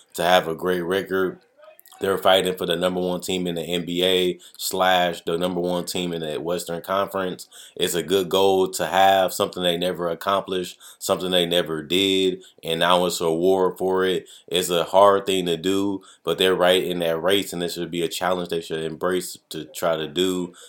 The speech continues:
They're twenty and eleven. They're seven and nine away from Memphis,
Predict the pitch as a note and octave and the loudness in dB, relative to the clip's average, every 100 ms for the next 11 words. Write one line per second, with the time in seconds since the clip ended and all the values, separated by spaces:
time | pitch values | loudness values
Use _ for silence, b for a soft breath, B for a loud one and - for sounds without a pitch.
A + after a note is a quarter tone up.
0 | B D2 D#2 - G#2+ G2 F#2+ F2+ F2 F2+ | B -10 -6 0 0 2 0 0 2 2
1 | F2+ E2+ E2+ D#2+ b b _ E2 E2 - | 2 -4 -6 -10 b b _ -4 -2 2
2 | G2 F#2+ F#2 F2 F2 F2 F2 E2 D#2+ E2+ | 2 4 0 0 2 2 2 0 0 -2
3 | E2+ E2+ E2+ F2 - F2 E2+ - | -2 -6 -4 -4 -4 -4 -4 -8